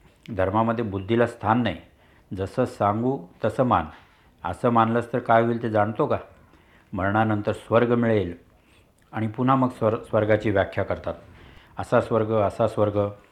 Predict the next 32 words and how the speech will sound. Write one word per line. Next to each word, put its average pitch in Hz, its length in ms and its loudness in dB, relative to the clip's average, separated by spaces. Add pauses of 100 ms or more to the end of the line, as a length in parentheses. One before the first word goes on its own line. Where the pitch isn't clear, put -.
(420)
तोंडाला 113 320 4
पाणी 107 280 2
सुटलं 95 300 -6
पाहिजे. 85 300 -6 (720)
अरे, 120 220 -2 (340)
<clears throat> - 460 -8 (220)
हे 117 140 2
मानण्याने 113 640 2
जर 131 120 0
स्वर्ग 113 320 2
मिळत 104 260 2
असेल 101 360 -4
तर 117 60 4
आत्ताच 120 360 4
मानतो, 104 540 -2 (640)
मानल्याने 104 400 -2
माझं 110 260 2
काय 110 180 2
बिघडतं? 87 400 -8 (640)
तर 127 80 -2
मग 143 200 -4
लोभाने 104 500 0
मानतोय, 82 380 -8 (360)
अंधश्रद्धेने 104 720 -4
मानतोय, 87 360 -10 (720)
भयभीत 104 520 -2
होऊन 117 160 -4
मानतोय 117 440 0
किंवा 123 200 -4
लोभलुब्ध 110 680 0
होऊन 98 240 -4
मानतोय. 80 380 -8